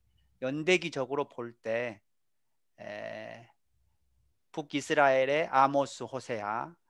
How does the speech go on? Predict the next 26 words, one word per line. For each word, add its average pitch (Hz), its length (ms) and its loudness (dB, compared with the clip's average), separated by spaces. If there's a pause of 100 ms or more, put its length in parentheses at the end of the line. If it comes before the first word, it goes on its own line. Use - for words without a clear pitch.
(180)
그리고 110 440 -12
주변 151 380 0
국가들, 113 540 -4
이방 135 320 2
국가들의 120 640 -2 (260)
오바다, 127 640 4
요나, 120 320 -4
나훔, 101 380 -6 (920)
그리고 120 320 -8
유다의 135 640 4 (380)
요엘, 139 420 2
이사야, 120 440 -2
미가, 113 540 -4 (220)
스바냐, 151 480 2
하박국, 127 580 -4
에레미야, 120 720 -6 (120)
에스겔, 127 460 -6
다니엘, 117 540 -4 (380)
학개, - 380 -6
스가랴, 131 460 0
말라기 117 460 0
순으로 120 340 -12
보게 131 280 -6
되면, 117 460 -4 (720)
에, 110 220 -10
우리가 135 640 0